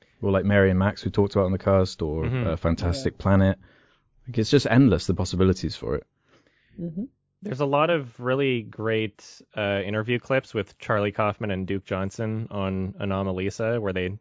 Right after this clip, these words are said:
Speaker 2: talk about kind of their gripes with the Oscars and being in the same category as Pixar's Inside Out, when in reality they're completely fucking different movies.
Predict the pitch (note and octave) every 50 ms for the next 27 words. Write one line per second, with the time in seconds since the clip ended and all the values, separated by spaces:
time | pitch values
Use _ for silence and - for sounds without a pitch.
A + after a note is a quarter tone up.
0 | - - G#2+ G2 F#2 - A2+ F#2+ G2+ F#2+ G2 F#2+ F#2+ - _ _ _ _ _ _
1 | _ _ _ - - A#2 G#2 A2+ G2+ A#2 A2 G2 F#2 - G#2+ G#2 G2+ G#2 - -
2 | - B2 G#2 - - A#2 G#2 F#2 F#2 G2+ G2 - - - A#2 A2 A2 A2 A2+ A2
3 | A#2 G#2+ G2 G2 F#2+ - - _ _ _ _ _ - - A2 B2 B2+ B2 A#2+ B2
4 | A#2+ A#2 A#2 A2+ - - - A#2 A2+ A2+ A2+ A#2+ A#2+ - - A#2 G#2+ G#2+ A2 G#2+
5 | A2+ A2+ A2+ A#2 A2+ A2+ A2+ A#2 A#2 B2 A#2+ _ _ _ _ _ - - A2 G#2
6 | - - - C3+ - - - C3 A2+ A2 A2 A2 A2+ A2+ A2 - A#2+ G#2 F#2+ G2
7 | G2 A2 A#2 A#2 A2 G2+ G2 G2 G2 G2 - A#2+ A2 G#2 G2+ G2+ G2 G2 G2 G#2
8 | G#2+ G#2+ A2 G#2 G2+ F#2+ F#2 - - - C3 A2 - - - - B2+ B2+ C3+ B2+
9 | G2+ A#2 G#2+ G2+ - - G#2+ F#2 - G2 F2 F2+ F#2 E2+ - F#2 D2+ - D#2+ E2
10 | D2+ D2+ B1+ - - -